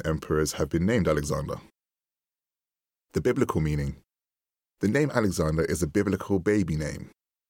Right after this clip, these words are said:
In the Bible, the meaning of the name Alexander is one who assists men. A king,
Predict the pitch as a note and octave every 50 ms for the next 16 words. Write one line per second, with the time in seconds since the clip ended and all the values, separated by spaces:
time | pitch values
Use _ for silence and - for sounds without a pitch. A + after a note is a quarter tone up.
0 | _ _ _ _ _ _ _ _ _ _ _ _ _ - A#2+ C#3+ C#3 G2+ D#2 -
1 | D#2+ D2+ D2+ - D2 D2+ C#2 F2+ - - - - F2 E2+ F#2+ G#2 A2 A2 A#2+ G2+
2 | F#2+ F2+ - F#2 E2 D#2+ D2+ D2+ D2+ D#2 - - F2 F2+ F2 E2+ F2 E2 D#2 D#2
3 | D#2+ D#2 - D#2 D#2 D#2 D2 - - - D#2+ E2+ F2+ F#2 F#2 F#2 F#2 G2+ G2+ -
4 | E2+ C#2+ D#2+ E2+ - - - - E2+ D2+ - - - - - - - F2+ E2 D#2+
5 | D2+ C#2+ D2 - - - _ _ _ _ _ _ _ _ - G#2 G2+ - - C#3
6 | C3+ C#3+ D#3+ F3+ F3+ F#3